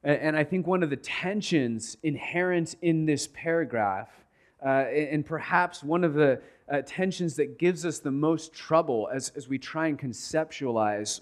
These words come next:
who is God, what is he like, is the fact that, that Jesus, that God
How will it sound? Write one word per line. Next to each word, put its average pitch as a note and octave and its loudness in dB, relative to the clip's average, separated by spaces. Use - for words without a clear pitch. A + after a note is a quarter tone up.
who F#3 -8
is E3 0
God, C#3 -2
what D#3+ -4
is D#3+ -4
he B2+ -6
like, A2+ -4
is D#3 -2
the D3+ -4
fact F#3 6
that, D3 4
that C3+ -4
Jesus, E3 -4
that C3 -4
God D#3+ 2